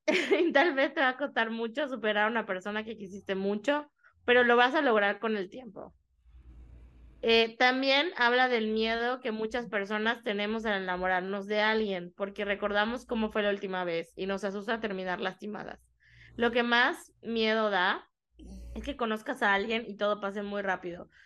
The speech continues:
Pienses que tuviste una conexión muy bonita con esa persona y eres especial,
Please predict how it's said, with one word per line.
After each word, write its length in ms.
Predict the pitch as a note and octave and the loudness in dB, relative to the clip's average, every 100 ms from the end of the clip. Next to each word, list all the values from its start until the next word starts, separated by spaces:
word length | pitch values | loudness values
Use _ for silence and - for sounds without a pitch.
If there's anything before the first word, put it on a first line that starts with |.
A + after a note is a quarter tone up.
| _ | _
Pienses 300 | G#3+ A3+ A#3 | -4 -2 -4
que 100 | A#3+ | -4
tuviste 300 | G3+ G3 G3+ | -2 -2 -2
una 140 | A#3+ G3+ | -4 -2
conexión 440 | F#3+ F#3 F#3 G3+ | -4 -6 -4 -4
muy 120 | G#3 G3 | -2 -2
bonita 360 | F#3 F#3 G3+ | -4 -4 -4
con 140 | G3 F3+ | -4 -4
esa 200 | F#3+ G3 | -6 -6
persona 480 | F3 F#3 G3+ A#3+ | -6 -4 -2 -2
y 120 | - G3+ | -2 -2
eres 160 | G#3+ | -2
especial, 600 | G#3+ - F3+ F3+ G3 C#4+ | -6 -8 -8 -2 -2 -2